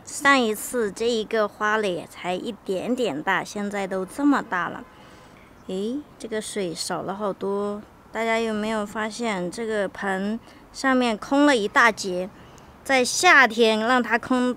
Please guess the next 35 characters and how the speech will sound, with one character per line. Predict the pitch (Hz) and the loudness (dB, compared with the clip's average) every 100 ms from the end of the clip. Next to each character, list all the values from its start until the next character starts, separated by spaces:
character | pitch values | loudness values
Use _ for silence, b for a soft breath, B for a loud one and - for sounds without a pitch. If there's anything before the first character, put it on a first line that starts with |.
| - | -4
一 | - | -8
大 | 233 269 240 | 2 4 4
截 | 214 202 | 2 -4
可 | - 214 | -4 -8
不 | 202 | -6
是 | 202 247 | -4 -4
好 | 220 190 | -2 -4
事 | 190 214 | -4 -4
哦， | 214 202 | -2 -2
因 | 208 | -4
为 | 220 | -4
夏 | 240 269 269 262 | -2 -2 0 2
天 | 233 220 | 4 2
这 | 226 | 4
个 | 233 | 2
太 | - 277 233 | 2 2 4
阳 | 202 202 | 2 -2
暴 | - 254 233 | -2 0 2
晒 | 220 262 233 | 2 4 4
着， | 190 196 B B B | 4 -2 B B B
然 | 202 | 2
后 | 226 240 | 4 2
这 | 233 | 2
个 | 254 | 2
水 | 240 226 220 | 2 2 2
里 | 226 | 0
面 | 208 | 0
的 | 208 | 0
温 | 202 214 214 | 0 0 -2
度 | 240 208 | -2 -2
是 | 202 - 202 | -4 -6 -6
非 | - 233 | -4 -4
常 | 226 196 185 | -4 -6 -4
高 | 196 196 | -2 -2
的， | 190 | -4